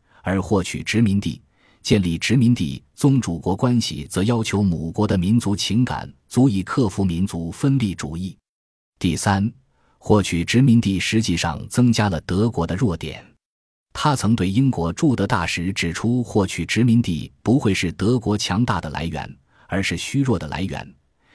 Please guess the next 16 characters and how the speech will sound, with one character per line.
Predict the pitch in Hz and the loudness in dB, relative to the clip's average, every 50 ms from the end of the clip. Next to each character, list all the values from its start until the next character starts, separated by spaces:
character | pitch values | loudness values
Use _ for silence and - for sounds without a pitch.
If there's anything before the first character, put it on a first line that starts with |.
| _ _ _ | _ _ _
因 | - 117 120 | 2 4 4
为 | 104 101 92 | 4 4 0
殖 | 95 - - 127 | 0 0 2 4
民 | 143 131 113 117 | 4 6 4 4
地 | 113 107 95 85 | 4 2 0 0
只 | 85 - - 85 | -2 -2 -2 0
能 | 87 101 104 | 2 2 2
由 | 92 101 104 | 2 0 -2
强 | - - - 101 90 160 175 | -2 -4 -4 -2 0 0 0
大 | - 117 | 0 0
的 | 92 - 85 | -2 -4 -4
舰 | - - 131 104 92 | -2 0 2 2 2
队 | - 85 - | 0 -2 -4
来 | 80 90 95 | -2 -4 -4
保 | - - 67 - | -4 -4 -6 -8
护， | - - - 69 - | -8 -8 -10 -10 -10